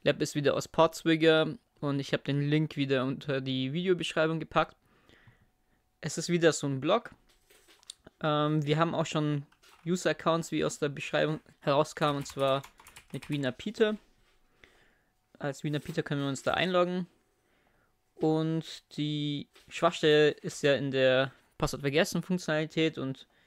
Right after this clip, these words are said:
die schauen wir uns mal genauer an. Ich versuche mal den,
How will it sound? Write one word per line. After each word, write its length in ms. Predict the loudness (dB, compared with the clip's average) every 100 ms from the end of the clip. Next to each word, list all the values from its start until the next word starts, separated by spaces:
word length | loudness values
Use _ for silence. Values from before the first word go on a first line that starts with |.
| _ _ _ -8
die 100 | -6
schauen 240 | -2 -2
wir 80 | -2
uns 160 | -4 -4
mal 140 | -2
genauer 540 | -2 -2 2 2 0
an. 280 | 0 -2 -4 -8 _ _ _ _ _ _ _ _ _ _ _ _ _ _ _
Ich 160 | -12 -12
versuche 500 | -14 -8 -6 -4 -2
mal 160 | 0 0
den, 300 | 0 -2